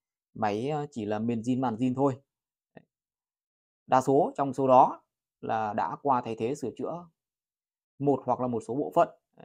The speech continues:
Có thể là sửa chữa rất là nhiều rồi, nhưng mà bên người bán thì vẫn sẽ nói là hàng zin. Ờ, và về mức giá thì bên em cố gắng để cho mọi người với một mức giá thấp nhất, hợp lý nhất có thể.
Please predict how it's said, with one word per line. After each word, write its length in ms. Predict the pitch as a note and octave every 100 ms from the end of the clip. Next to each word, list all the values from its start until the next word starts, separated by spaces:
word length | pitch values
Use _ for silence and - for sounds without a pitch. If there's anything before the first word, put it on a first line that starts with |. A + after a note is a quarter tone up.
| _
Có 120 | B2 -
thể 100 | G#2+
là 140 | G#2
sửa 180 | - A2
chữa 180 | A2+ C3+
rất 80 |
là 80 | E3
nhiều 180 | C3+ A#2
rồi, 200 | B2+ A#2 - _ _ _
nhưng 160 | A#2+ A#2
mà 200 | A2+ A2
bên 280 | A#2 B2+ A#2+
người 120 | B2
bán 260 | A2 A2 -
thì 180 | B2 A2 -
vẫn 240 | - G3
sẽ 160 | - A#2
nói 220 | A2+ C3+
là 200 | C3 A#2+
hàng 160 | A#2
zin. 180 | A2 C3+ B2 _ _ _ _ _ _ _ _
Ờ, 400 | - - A1 G#1 -
và 240 | B2+ C#3 C3+
về 140 | D#3
mức 180 | F3 F#3
giá 380 | D3+ C#3+ A3 D#4 _ -
thì 280 | C3+ B2
bên 160 | A#2+ B2+
em 100 | B2+
cố 100 | C3+
gắng 200 | C3 C#3
để 140 | F3+ A2
cho 60 | B2
mọi 160 | A#2+
người 200 | B2 B2
với 180 | A2 A#2+
một 140 | C#3+
mức 140 | A#2 B2
giá 220 | A2+ A#2
thấp 200 | F#3+ F#3+
nhất, 160 | A#3 A#3+ _ _ _ _ _ _ _ _
hợp 100 | A#2 A#2
lý 100 | A#2+
nhất 140 | E3+
có 100 | D#3 D#3+
thể. 260 | B2+ -